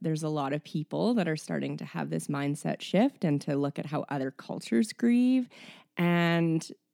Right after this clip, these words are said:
and starting to kind of bring that into our Western, um, mindset, um, and, and the way that we kind of navigate that experience. There's actually, um, I think they have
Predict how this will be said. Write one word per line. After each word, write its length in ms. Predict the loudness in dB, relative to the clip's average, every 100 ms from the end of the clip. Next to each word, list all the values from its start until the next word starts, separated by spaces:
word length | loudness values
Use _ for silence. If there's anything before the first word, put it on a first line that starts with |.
| -2
and 160 | 0 0
starting 320 | 0 2 0
to 80 | -2
kind 160 | -2
of 80 | 0
bring 220 | 0 0
that 160 | 0 -2
into 680 | -2 0 0 -2 -4 0 0
our 420 | -2 -6 -6 -8 -10 _
Western, 840 | -8 -8 -6 -4 -2 -2 -2 -4 -8 _ _ _ _ _
um, 640 | -6 -2 -2 -2 -4 -10 -14 _ _ _ -8
mindset, 720 | -2 4 6 6 2 2 2 -2 _ -10
um, 540 | -6 -4 -2 -4 -8 _ _ -20 -10
and, 260 | -6 -6 -6
and 140 | -4 -4
the 80 | -2
way 220 | -2 -2
that 160 | -4 -4
we 100 | -6
kind 220 | -4 -4
of 60 |
navigate 640 | -2 -2 -2 -4 -4 -8 -8
that 180 | -10 -8
experience. 600 | -10 -6 -4 -2 -4 -10 _ _ -20 -4 4
There's 120 | 4
actually, 680 | 4 2 4 6 6 4 0 -4
um, 560 | -2 0 -2 -2 -6 -10 _ _ _ _ _ _ _ _ _
I 60 | -10
think 320 | 0 0 2
they 140 | 0
have 420 | 2 0 -2 -4